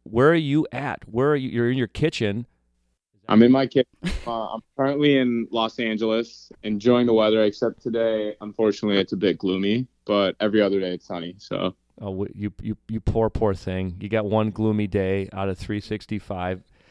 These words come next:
Speaker 1: You
Speaker 2: It's
Speaker 1: actu-
Speaker 2: only nine degrees, guys. It's, it's freezing here.
Speaker 3: Make
Speaker 1: Is
Speaker 3: your
Speaker 1: it
Speaker 3: own sunshine, Reese.
Speaker 1: I'm sorry, Reese, it's ho-, what's the temperature?
Speaker 2: <laughs> It's, like, sixty-ish degrees.
Speaker 1: Yeah. No, I understand.
Speaker 2: Freezing.
Speaker 1: If you're, if you're used to, and you're, you've only been there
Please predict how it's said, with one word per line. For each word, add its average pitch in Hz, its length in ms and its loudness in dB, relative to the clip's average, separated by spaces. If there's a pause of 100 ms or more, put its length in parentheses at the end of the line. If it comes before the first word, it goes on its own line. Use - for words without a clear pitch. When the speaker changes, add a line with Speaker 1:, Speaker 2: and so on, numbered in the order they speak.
(240)
Speaker 1:
You 120 200 2
Speaker 2:
It's 139 120 6
Speaker 1:
actu- 151 100 10
Speaker 2:
only 160 180 8 (460)
nine 127 320 8
degrees, 113 440 -2
guys. 104 420 -6 (180)
It's, - 160 -20
it's 110 180 -16
freezing 107 420 -4
here. 101 140 -6
Speaker 3:
Make 170 140 4
Speaker 1:
Is 147 60 6
Speaker 3:
your 196 100 6
Speaker 1:
it - 20 4
Speaker 3:
own 208 80 0
sunshine, 180 420 0
Reese. 147 200 0
Speaker 1:
I'm 170 100 2
sorry, 123 300 4
Reese, 135 280 0
it's 123 140 -4
ho-, 120 220 -6
what's 123 180 -4
the 170 80 -4
temperature? 185 460 -4 (160)
Speaker 2:
<laughs> - 180 -20
It's, 160 320 0
like, 156 300 0
sixty-ish 120 580 -2
degrees. 101 500 -8
Speaker 1:
Yeah. 123 340 2 (440)
No, 196 140 4
I 196 160 8
understand. 135 380 4
Speaker 2:
Freezing. - 20 -
Speaker 1:
If 131 100 -2
you're, 180 140 6
if 160 260 -2
you're 202 100 -2
used 139 360 0
to, 98 340 0 (180)
and 117 140 0
you're, 143 140 2 (100)
you've 156 240 0
only 165 220 4
been 120 240 2
there 98 340 2